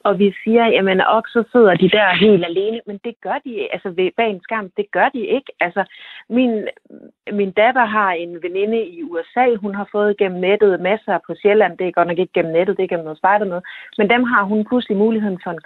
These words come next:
kontakt med, som hun ikke havde før. Min søn har dagligt, øh, kontakt med en, der bor i Belgien, og en, der bor i England, fordi at de mødes omkring noget. Vi, vi, øh, altså, det der sociale liv, det er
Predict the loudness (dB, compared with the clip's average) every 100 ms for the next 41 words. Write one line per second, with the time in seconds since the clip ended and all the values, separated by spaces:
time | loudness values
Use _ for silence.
0 | -8 -10 -8 -4 -4 _ -2 0 0 -2
1 | _ -20 -20 -14 -4 0 0 0 -2 0
2 | 0 0 0 -2 -2 -6 -8 0 2 2
3 | 0 -2 0 0 2 2 2 2 0 0
4 | -2 -2 -6 -8 -4 -2 -2 -2 -6 -6
5 | -4 -2 -2 0 -2 -2 -6 -4 -4 -4
6 | -6 -4 -4 -2 -2 0 0 -2 -4 _
7 | -20 -20 -20 _ -6 -2 -2 -2 -4 -2
8 | 0 2 2 0 -2 -4 -8 -4 -4 -4
9 | -4 -4 -4 _ -20 -18 -2 0 0 -2
10 | -4 0 4 4 6 2 2 -4 -6 -8
11 | -12 _ _ -8 -4 -4 -4 0 2 4
12 | 2 -2 -4 2 2 2 0 0 0 -4
13 | 0 4 6